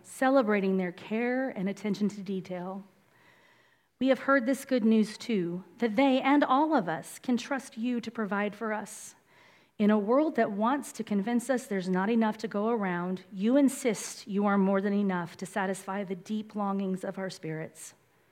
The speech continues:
So we come to your table today empty-handed, because what could we offer that you don't already have?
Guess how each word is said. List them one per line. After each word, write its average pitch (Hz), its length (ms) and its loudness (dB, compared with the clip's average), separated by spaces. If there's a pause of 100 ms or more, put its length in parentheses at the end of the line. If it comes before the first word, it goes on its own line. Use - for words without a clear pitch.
(720)
So 220 120 4
we 214 140 4
come 220 280 4
to 240 100 0
your 226 180 2
table 202 300 -2
today 160 600 -4 (460)
empty-handed, 180 800 -4 (680)
because 254 280 2
what 302 220 6
could 302 160 2
we 294 220 2
offer 214 560 -2 (840)
that 226 160 -2
you 233 220 2
don't 247 320 -2
already 226 400 -2
have? 185 420 -6